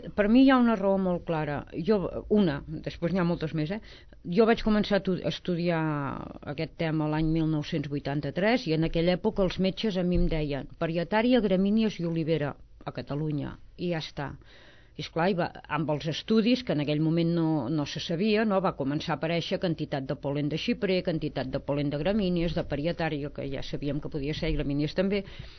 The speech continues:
però d'olivera, de pollancre, vull dir, ara tenim una llista molt llarga de plantes,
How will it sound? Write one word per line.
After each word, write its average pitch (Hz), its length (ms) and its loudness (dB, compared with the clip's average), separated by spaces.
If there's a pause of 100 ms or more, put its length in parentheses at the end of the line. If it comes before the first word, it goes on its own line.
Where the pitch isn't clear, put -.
(220)
però 175 180 4
d'olivera, 190 600 6
de 175 100 2
pollancre, 175 460 0
vull 160 100 -4
dir, 160 140 -4 (520)
ara 175 260 2
tenim 202 340 4
una 165 160 4
llista 180 400 2
molt 185 180 2
llarga 185 380 0
de 143 100 -4
plantes, 202 720 0